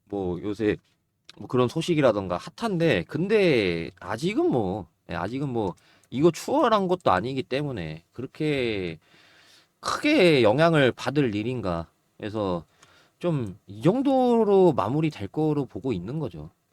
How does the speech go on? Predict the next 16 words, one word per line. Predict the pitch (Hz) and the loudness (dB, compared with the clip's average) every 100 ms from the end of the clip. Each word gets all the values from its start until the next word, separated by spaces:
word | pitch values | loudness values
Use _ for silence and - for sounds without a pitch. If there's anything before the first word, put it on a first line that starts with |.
| - | -16
예, | 82 78 78 | -12 -12 -14
정말 | - 113 147 | -14 -6 -4
많이 | 92 95 | -4 -6
빼면 | - 120 107 | -8 -8 -6
여긴데. | 85 78 92 80 80 - | -8 -8 -10 -10 -12 -14
그래서 | 95 92 95 82 _ _ _ _ | -18 -10 -10 -10 _ _ _ _
요 | 107 110 | -8 -4
정도로 | 208 247 233 220 | -4 -2 -2 0
해서 | 196 | -2
좀 | 190 190 | -4 -2
마무리가 | 110 107 151 147 127 | 0 0 -2 0 -2
되지 | - 107 | -2 -6
않을까, | 90 98 98 87 85 | -4 -6 -6 -8 -8
아무리 | - 95 107 | -12 -8 -8
최악이어도. | 92 - 135 90 90 92 160 _ _ _ _ _ _ _ - | -8 -8 -8 -8 -8 -10 -16 _ _ _ _ _ _ _ -14
예. | 80 76 | -12 -12